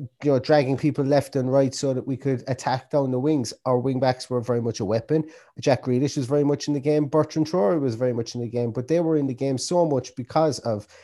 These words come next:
Ollie Watkins' movement. Now, for that goal, as I say, he takes the ball, he runs across Ben Mee. Ben Mee doesn't foul him. If he did, he would have been outside the box. Yes, it may have been a red card.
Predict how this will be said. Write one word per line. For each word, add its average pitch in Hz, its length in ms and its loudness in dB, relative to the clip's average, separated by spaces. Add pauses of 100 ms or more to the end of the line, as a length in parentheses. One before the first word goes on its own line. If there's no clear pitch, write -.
(160)
Ollie 143 180 4
Watkins' 131 460 2
movement. 127 480 0 (280)
Now, 143 100 4
for 165 140 0
that 165 200 4
goal, 170 300 4
as 131 120 0
I 135 60 2
say, 135 300 0 (200)
he 131 100 -4
takes 165 380 0
the 147 100 0
ball, 156 260 6
he 139 120 4
runs 139 220 2
across 147 300 0
Ben 139 320 -2
Mee. 139 300 -2 (180)
Ben 143 240 2
Mee 147 140 -2
doesn't 143 380 4
foul 151 260 2
him. 127 260 0
If 131 140 -4
he 143 100 -2
did, 147 280 4
he 151 60 0
would 143 120 0
have 123 60 -4
been 139 120 2
outside 131 300 0
the 127 80 -4
box. 123 280 2
Yes, 139 220 0
it - 80 -10
may 131 120 0
have 117 100 0
been 123 180 -2
a 120 60 -2
red 120 240 0
card. 117 340 0